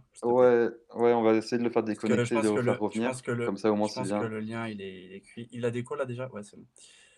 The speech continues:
Speaker 1: Bon, voilà, bah, du coup, c'est dommage qu'on commence par sa rubrique. Moi, je bois le café. J'espère que vous avez passé une bonne journée, les refs. Enfin,
Speaker 2: Ouais,
Speaker 1: une bonne
Speaker 2: voilà.
Speaker 1: matinée.
Speaker 2: Vas-y. Raconte ton week-end en deux semaines, là, mec, hein. T'as fait
Speaker 1: Mais
Speaker 2: quoi
Speaker 1: moi,
Speaker 2: de
Speaker 1: je
Speaker 2: beau
Speaker 1: vais
Speaker 2: ce week-end ?
Speaker 1: raconter ma
Speaker 2: Tu fais
Speaker 1: matinée,
Speaker 2: quoi ?
Speaker 1: les gars, parce que ma matinée, les
Speaker 2: Bah,
Speaker 1: gars,
Speaker 2: vas-y.
Speaker 1: moi, il faut savoir que je cumule dix-huit emplois en même temps,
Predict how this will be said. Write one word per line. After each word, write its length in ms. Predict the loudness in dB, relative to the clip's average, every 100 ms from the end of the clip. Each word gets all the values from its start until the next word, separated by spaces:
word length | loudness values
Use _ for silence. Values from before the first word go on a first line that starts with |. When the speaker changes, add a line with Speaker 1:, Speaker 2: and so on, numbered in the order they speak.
| _ _ 8
Speaker 1:
Bon, 100 | 12
voilà, 220 | 12 12
bah, 100 | 6
du 120 | -4
coup, 380 | -8 -2 -2 -2 _ _ _
c'est 140 | -10 -2
dommage 280 | -2 -2 -6
qu'on 80 |
commence 280 | -8 -6 -2
par 120 | -2
sa 140 | 0 0
rubrique. 300 | 0 -4 -6
Moi, 120 | -4 0
je 60 |
bois 100 | 0
le 40 | 2
café. 280 | 0 2 0
J'espère 300 | 2 -2 -2
que 40 |
vous 60 | -2
avez 80 | 0
passé 240 | 0 -4
une 80 | -6
bonne 140 | -6 -12
journée, 220 | -18 -16
les 100 | -16
refs. 80 | -14
Enfin, 80 | -4
Speaker 2:
Ouais, 300 | 0 10 12
Speaker 1:
une 100 | 12
bonne 140 | 8 6
Speaker 2:
voilà. 140 | 6 4
Speaker 1:
matinée. 280 | 2 0 -4 0
Speaker 2:
Vas-y. 240 | 2 2 0 -18 _ _ _ _ _ _ _
Raconte 400 | 6 6 6 0
ton 100 | 4
week-end 280 | 4 4 4
en 80 | 4
deux 100 | 2
semaines, 180 | 0 2
là, 80 | 2
mec, 100 | 2
hein. 140 | 0 0
T'as 80 | 0
fait 60 | 2
Speaker 1:
Mais 80 | 6
Speaker 2:
quoi 40 |
Speaker 1:
moi, 100 | 8
Speaker 2:
de 60 | 8
Speaker 1:
je 40 |
Speaker 2:
beau 60 | 8
Speaker 1:
vais 60 |
Speaker 2:
ce 80 | 8
week-end ? 0 |
Speaker 1:
raconter 140 | 6 6
ma 80 | 6
Speaker 2:
Tu 60 | 6
fais 80 |
Speaker 1:
matinée, 200 | 4 4
Speaker 2:
quoi ? 60 | 6
Speaker 1:
les 100 | 4
gars, 160 | 4 2
parce 200 | 2 0
que 80 | 2
ma 160 | 4
matinée, 480 | 2 2 2 2 2 0
les 100 | 4
Speaker 2:
Bah, 100 | 8
Speaker 1:
gars, 100 | 10
Speaker 2:
vas-y. 80 | 8
Speaker 1:
moi, 80 | 0
il 40 |
faut 80 | -2
savoir 280 | 2 4 4
que 80 | 0
je 100 | -12
cumule 420 | -8 -2 0 -2
dix-huit 480 | -8 -2 -2 -2 0
emplois 420 | 0 0 4 6
en 60 | 6
même 200 | 2 -4
temps, 280 | -2 -4